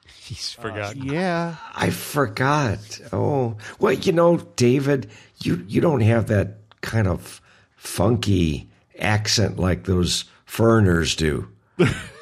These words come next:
Speaker 1: So, Rob, did the, was the dog spending so much time with them because, uh,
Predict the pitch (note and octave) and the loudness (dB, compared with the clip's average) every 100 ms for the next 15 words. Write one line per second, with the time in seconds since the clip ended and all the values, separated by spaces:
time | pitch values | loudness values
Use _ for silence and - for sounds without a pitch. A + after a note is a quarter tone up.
0 | - A3 - - - - F3 E3 E3+ F3+ | -10 -10 -12 -18 -4 2 4 4 0 -2
1 | F#3 F3 A#2 C#3 B2 C#3+ F#3+ F#3 F3 D3+ | 2 2 0 0 0 0 -2 -4 0 2
2 | B2 B2+ D#3 E3+ F#3+ - - D#3+ D#3 B2+ | 2 0 0 2 0 -2 0 0 0 0
3 | D#3 C#3+ A#2+ - C3+ C#3 B2+ B2+ A#2 A2+ | 0 0 0 -2 -2 0 0 0 0 -2
4 | A2+ A2+ A2+ G2 - - A2+ A2 - - | -2 0 0 0 0 0 0 -2 -4 -10